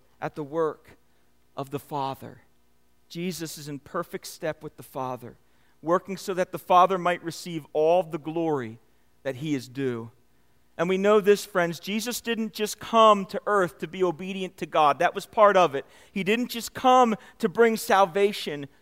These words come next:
to us. That was part of it too. But Jesus came to magnify and to glorify the Father. He came so that we might marvel at the glory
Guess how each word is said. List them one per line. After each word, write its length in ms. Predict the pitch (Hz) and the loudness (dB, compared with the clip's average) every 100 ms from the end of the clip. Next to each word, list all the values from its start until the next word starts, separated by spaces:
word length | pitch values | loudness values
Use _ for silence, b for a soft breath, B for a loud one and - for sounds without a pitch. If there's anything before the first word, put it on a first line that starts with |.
| - | -8
to 240 | 240 214 | 2 4
us. 160 | 160 - | 4 6
That 180 | 190 175 | 4 4
was 140 | - | -4
part 280 | - 202 208 | 0 2 2
of 120 | 185 | -2
it 120 | - | -6
too. 340 | - 208 165 - B B | -6 0 0 -2 B B
But 140 | 185 | -6
Jesus 540 | 139 175 233 233 240 - | -6 -6 -4 -2 -4 -6
came 540 | - 240 233 220 208 b b - | -10 -6 -2 -2 -4 b b -6
to 100 | 180 | -4
magnify 1300 | 170 190 214 233 185 180 - 170 151 143 139 143 _ b b | -2 2 2 2 -2 -8 -8 -6 -4 -4 -6 -10 _ b b
and 160 | 170 - | -10 -6
to 80 | 175 | -6
glorify 1040 | 151 190 214 214 185 - 135 139 131 123 - b b | -2 4 4 4 2 -2 -6 -6 -8 -12 -14 b b
the 100 | 147 | -8
Father. 540 | - 160 156 139 95 _ _ _ _ | -2 -2 -2 -6 -14 _ _ _ _
He 140 | 220 196 | -8 -8
came 360 | - 233 226 | -4 -2 -2
so 160 | - 202 | -4 -2
that 220 | 185 185 | -2 -2
we 320 | 196 214 208 b b | -6 -6 -8 b b
might 340 | 190 196 185 - b b | 2 2 2 -4 b b
marvel 760 | 165 208 214 214 175 196 190 B B | 2 6 8 6 4 -2 -2 B B
at 140 | 170 | -12
the 80 | 170 | -10
glory 760 | 135 170 190 185 147 123 113 | -6 0 2 2 -2 -8 -10